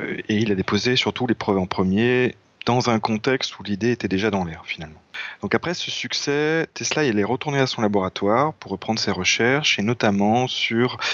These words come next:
ce qui, après, euh, ce fameux moteur à courant alternatif, est devenu un peu son, son objectif, la transmission d'énergie sans fil.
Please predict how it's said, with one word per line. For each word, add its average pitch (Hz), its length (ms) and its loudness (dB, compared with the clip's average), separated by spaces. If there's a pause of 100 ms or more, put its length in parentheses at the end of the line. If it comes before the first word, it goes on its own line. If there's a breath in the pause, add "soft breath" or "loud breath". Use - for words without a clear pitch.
(460 loud breath)
ce - 200 0
qui, - 220 2
après, 127 600 2
euh, 82 140 -10 (180)
ce - 200 -6
fameux 98 300 -4
moteur 98 560 2
à - 320 -6
courant 98 260 -2
alternatif, 92 840 2
est - 60 -4
devenu 104 300 2
un 101 100 6
peu 113 180 2
son, 90 360 -4 (420 loud breath)
son - 240 0
objectif, 110 640 2
la 95 80 4
transmission 127 720 2
d'énergie 104 380 4
sans 110 180 0
fil. - 200 -2